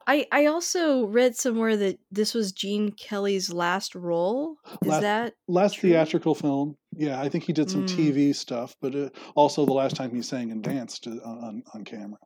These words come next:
Speaker 1: Man, and he seems
Speaker 2: Yeah.
Speaker 1: so
Speaker 2: Yeah.
Speaker 1: energetic, but I know he
Speaker 2: Yeah.
Speaker 1: got sick later in the
Speaker 2: Right.
Speaker 1: eighties and then had a s-,
Speaker 2: Right.
Speaker 1: a stroke in the nineties, but
Speaker 2: Yeah.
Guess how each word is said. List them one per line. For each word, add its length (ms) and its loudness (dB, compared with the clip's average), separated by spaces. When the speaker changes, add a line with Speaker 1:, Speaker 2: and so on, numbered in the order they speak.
Speaker 1:
Man, 220 0
and 120 4
he 100 2
seems 340 0
Speaker 2:
Yeah. 60 -4
Speaker 1:
so 200 2
Speaker 2:
Yeah. 80 -2
Speaker 1:
energetic, 680 2
but 280 2
I 100 6
know 120 4
he 120 4
Speaker 2:
Yeah. 60 0
Speaker 1:
got 220 2
sick 380 -2
later 380 0
in 100 -4
the 80 -4
Speaker 2:
Right. 80 -6
Speaker 1:
eighties 420 -6
and 140 -8
then 140 -8
had 160 -8
a 60 -4
s-, 340 -6
Speaker 2:
Right. 60 -8
Speaker 1:
a 20 -10
stroke 460 -6
in 80 -12
the 60 -10
nineties, 560 -10
but 200 -6
Speaker 2:
Yeah. 220 -8